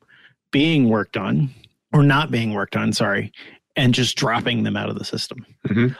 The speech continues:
Speaker 1: letting them re-request. Chances are that will keep your system running, which is actually the key <laughs> to long-term
Speaker 2: <laughs>
Speaker 1: throughput, right?
Speaker 2: Yep.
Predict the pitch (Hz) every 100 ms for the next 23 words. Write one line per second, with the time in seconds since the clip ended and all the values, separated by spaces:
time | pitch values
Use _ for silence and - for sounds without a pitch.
0 | - 110 117 131 135 127 127 113 113 107
1 | 101 101 - - - - - - _ _
2 | _ _ _ _ _ _ _ - - -
3 | - - - 147 165 180 151 123 117 117
4 | 110 117 117 117 - 123 117 101 120 -
5 | 117 107 101 123 120 107 98 92 151 -
6 | - - - - - - 165 175 139 -
7 | - 156 120 - - - - - - 156
8 | 127 135 139 123 175 147 117 - 127 117
9 | 127 101 - - - - - 135 190